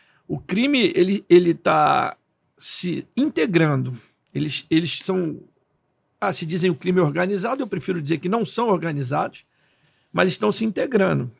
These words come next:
E essa fuga acontece pro cara dar essa guarita a ele aqui.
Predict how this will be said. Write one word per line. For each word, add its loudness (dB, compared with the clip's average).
E -2
essa 2
fuga 0
acontece -2
pro -16
cara -6
dar -8
essa -6
guarita -8
a -4
ele -6
aqui. -8